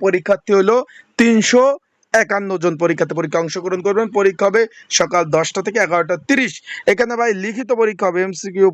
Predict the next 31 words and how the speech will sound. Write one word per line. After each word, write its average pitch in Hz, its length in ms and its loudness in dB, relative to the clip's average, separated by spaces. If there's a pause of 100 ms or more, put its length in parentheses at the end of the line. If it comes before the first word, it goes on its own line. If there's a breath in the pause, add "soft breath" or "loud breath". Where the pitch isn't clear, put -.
পরীক্ষা 165 380 2
হবে 165 220 0
না, 156 100 0
আবারও 175 260 -2
বলছি, 208 260 -6 (160)
এখানে 180 220 -2 (100)
লিখিত 170 200 -2 (100)
পরীক্ষা 220 300 0
হবে। 226 140 0 (380 loud breath)
তাই 151 200 0
লিখিত 196 220 2 (140)
পরীক্ষার 208 380 0
প্রিপারেশন 226 480 2 (100)
প্রস্তুতিমূলক 202 800 2
একটা 180 200 0
সাজেশন 202 420 -2
রয়েছে, 220 220 0 (100)
যদি 170 200 0
আপনাদের 165 300 0
কারো 175 120 0 (100)
প্রয়োজন 190 360 0
হয় 240 120 0 (520 loud breath)
স্ক্রিনের 196 360 0
উপর 190 120 0 (120)
WhatsApp 175 400 0
নাম্বার 190 280 0
রয়েছে, 196 220 0 (100)
ডেসক্রিপশন 180 480 -4
বক্সে 175 300 0
নাম্বার 175 260 2
রয়েছে, 196 260 2